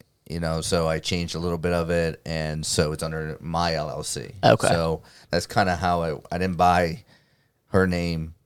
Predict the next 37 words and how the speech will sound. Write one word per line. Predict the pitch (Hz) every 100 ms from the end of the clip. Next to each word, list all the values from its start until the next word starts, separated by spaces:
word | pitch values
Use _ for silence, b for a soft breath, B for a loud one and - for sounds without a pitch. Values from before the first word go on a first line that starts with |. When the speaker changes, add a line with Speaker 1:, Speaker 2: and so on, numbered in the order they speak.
| -
Speaker 1:
the | 104
Speaker 2:
Okay. | 95 90
Speaker 1:
gym, | 85 80
and |
everything | 80 78 80 80
to | - 82
it. | 71 69 - _
So | -
I | 85
bought | 76 80
the | - -
assets | 82 78 - 64 -
off | 73 76
of | 69
her, | 78 73 -
Speaker 2:
That |
Speaker 1:
and | 82
I | -
Speaker 2:
makes | -
more | -
sense. | - 78
Speaker 1:
created, | - b b _
kept | - -
the | 85
bar | 90 90
the |
same, | - 101 90 87 87 - _ _ _ _ _ _ _ _ _ _ -
and | 87 85 82
I | 82
believe | 78 80 80
the | 82
Ben, | 80 85 80 78 78 -
she | - -
had | 90 78
something | 87 73
really | 82 80
going. | 76 82 87 95